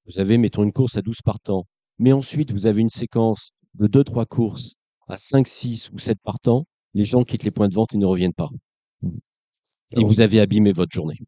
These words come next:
Speaker 2: on a d'ailleurs, je sais pas si c'est vous qui l'avez créé, on a maintenant une cellule d'optimisation, elle devait déjà exister ou, euh, c'est vous qui l'avez mise en place ?
Speaker 1: On avait fait beaucoup de simulations, c'est-à-dire qu'on avait vraiment modélisé selon re-, le nombre de partants, euh, la météo. Euh,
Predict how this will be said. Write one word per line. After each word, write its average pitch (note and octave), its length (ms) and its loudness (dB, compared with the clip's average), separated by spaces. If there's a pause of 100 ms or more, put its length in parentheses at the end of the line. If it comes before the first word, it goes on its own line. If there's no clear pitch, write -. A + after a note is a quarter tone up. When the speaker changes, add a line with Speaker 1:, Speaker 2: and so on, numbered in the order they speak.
Speaker 2:
on B2 80 -2
a B2+ 80 4
d'ailleurs, C3 280 6
je A2+ 80 4
sais A#2+ 160 2
pas B2+ 120 4
si A#2+ 140 -2
c'est A#2 100 0
vous A#2+ 120 4
qui G#2+ 100 -2
l'avez A2 140 4
créé, C#3 200 6
on C#3 80 6
a A2+ 80 4
maintenant A2 300 4
une G#2+ 160 0
cellule A#2 300 -2
d'optimisation, A#2+ 760 0
elle B2 60 0
devait G#2 180 0
déjà G#2+ 220 0
exister G#2+ 540 0
ou, A2 200 0
euh, G2 280 2
c'est - 120 -10
vous G#2+ 80 -6
qui G#2 80 -12
l'avez G#2 120 2
mise G2 100 -2
en A2 80 0
place ? C3 220 4
Speaker 1:
On F#2+ 40 6
avait F#2+ 100 6
fait G#2+ 180 2
beaucoup A2 240 4
de - 60 0
simulations, A2+ 800 2
c'est-à-dire F#2+ 320 -2
qu'on G2 160 -2
avait F#2 160 2
vraiment A2 280 4
modélisé G2+ 640 0
selon G2+ 440 0
re-, F#2+ 240 0
le F#2 180 -2
nombre A2+ 260 2
de - 80 2
partants, G#2+ 440 -4 (720)
euh, F#2 220 4
la F#2 160 0
météo. G#2 480 0 (520)
Euh, F#2 300 -4